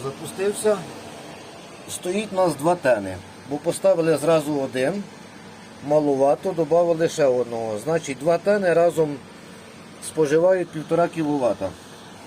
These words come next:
Обов'язково на тенах треба зробити такий радіатор. З алюмінія зробили радіатор, це, е, краща тепловіддача.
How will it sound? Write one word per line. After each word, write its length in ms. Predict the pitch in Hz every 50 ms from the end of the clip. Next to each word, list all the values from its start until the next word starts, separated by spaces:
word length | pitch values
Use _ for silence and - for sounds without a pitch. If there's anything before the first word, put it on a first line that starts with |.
| - - - - - - - - - - - - - -
Обов'язково 720 | 147 151 165 165 170 175 170 - - 226 233 240 214 208
на 120 | 190 175 170
тенах 500 | - 190 196 185 185 175 165 - - - - - - - - - - - -
треба 360 | - 175 190 190 165 175 160
зробити 480 | 135 147 147 156 143 170 185 185 185 175
такий 360 | - 165 - - 175 175 175
радіатор. 580 | 170 165 160 147 160 160 143 - - - - - - - - - - - - - - - - - - - - - - - - - - 151 - - -
З 80 | - 147
алюмінія 640 | 165 175 175 175 170 165 143 131 123 123 123 120 117
зробили 460 | - 120 127 120 131 131 127 127 131
радіатор, 520 | 131 123 117 135 139 151 175 180 - 165 151 - -
це, 320 | 160 151 143 131 123 110 - - - - - - - - - - - - - - -
е, 560 | 117 117 117 113 113 113 110 107 107 107 104 - - - - - - -
краща 360 | - 165 170 160 - - 165 156
тепловіддача. 1000 | - 156 147 - 143 147 131 120 127 104 117 107 107 113 - - 190 208 208